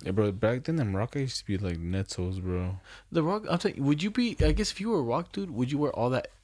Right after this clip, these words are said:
Speaker 2: out, like, get up, like,
Speaker 1: Hell
Speaker 2: Kiss, you know?
Speaker 1: yeah. Oh, Ki-, uh, Kiss, I don't know, but I for
Speaker 2: Wear
Speaker 1: sure.
Speaker 2: the high, the high fucking
Speaker 1: I
Speaker 2: boots
Speaker 1: for
Speaker 2: and shit, like a stripper fucking clap 'em in there. Like,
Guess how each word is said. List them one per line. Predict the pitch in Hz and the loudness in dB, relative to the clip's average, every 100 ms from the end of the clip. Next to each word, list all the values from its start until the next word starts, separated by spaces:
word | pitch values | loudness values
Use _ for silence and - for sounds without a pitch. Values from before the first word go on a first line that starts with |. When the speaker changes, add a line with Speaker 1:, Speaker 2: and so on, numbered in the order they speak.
| - | -4
Speaker 2:
out, | 104 110 | -2 -2
like, | 98 101 92 | -2 -4 0
get | 110 | -2
up, | 139 - | -2 -4
like, | 95 - - _ - | -6 -6 -18 _ -10
Speaker 1:
Hell | - 113 | 0 2
Speaker 2:
Kiss, | 123 92 | 4 4
you | 123 | 2
know? | 127 | 0
Speaker 1:
yeah. | 90 90 - - - - - - | 0 -6 -10 -16 -20 -20 -20 -14
Oh, | - 98 95 - | 0 0 0 -4
Ki-, | 110 95 | -4 -2
uh, | 87 90 | -2 -4
Kiss, | - 120 117 | -6 -10 -8
I | |
don't | 87 | -10
know, | 90 - | -8 -4
but | 90 | -2
I | |
for | 113 - | -2 2
Speaker 2:
Wear | 127 | 2
Speaker 1:
sure. | 123 | 4
Speaker 2:
the | 110 | 2
high, | 117 98 | 0 0
the | 107 | -2
high | 107 113 120 | 0 0 0
fucking | 113 120 - 101 | -2 -6 -2 0
Speaker 1:
I | |
Speaker 2:
boots | 104 123 123 | 2 2 0
Speaker 1:
for | |
Speaker 2:
and | 120 | -2
shit, | - 117 | -2 -2
like | 107 | -2
a | 104 | -4
stripper | - 131 - 120 | -4 -6 -6 -6
fucking | 123 107 | -6 -6
clap | 98 135 123 | -2 -2 -2
'em | 117 | -4
in | 113 | -4
there. | 117 127 | -4 -4
Like, | 131 | -6